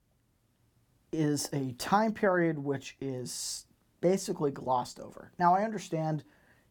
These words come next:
in American public schools that you would want U S history taught first. We have to understand why our government is. We have to understand why we believe certain things. We have to understand why we're a country.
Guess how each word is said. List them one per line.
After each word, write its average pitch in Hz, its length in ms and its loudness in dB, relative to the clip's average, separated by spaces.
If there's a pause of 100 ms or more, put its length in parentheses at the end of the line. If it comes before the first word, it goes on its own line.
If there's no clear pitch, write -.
in 135 480 -2 (2250)
American 151 480 2
public 131 320 -8
schools 117 400 -14
that 139 160 -6
you 143 140 0
would 131 240 -2
want 139 540 -4 (1500)
U 151 320 4
S 143 380 0
history 135 640 -4
taught 117 400 0 (140)
first. - 600 2
We 135 140 -10
have 139 140 -10
to - 80 -8
understand 156 460 0
why 135 220 0
our 127 160 -4
government 147 500 2
is. 123 220 -14
We 127 80 -12
have 127 100 -12
to 143 100 -2
understand 135 540 -4 (320)
why 151 240 4
we 147 140 0
believe 143 320 -4
certain 127 260 -6
things. 143 240 -4
We 135 80 -6
have 139 120 -2
to 160 60 4
understand 151 360 -2
why 143 140 -2
we're 143 180 -2
a 147 40 -8
country. 196 420 0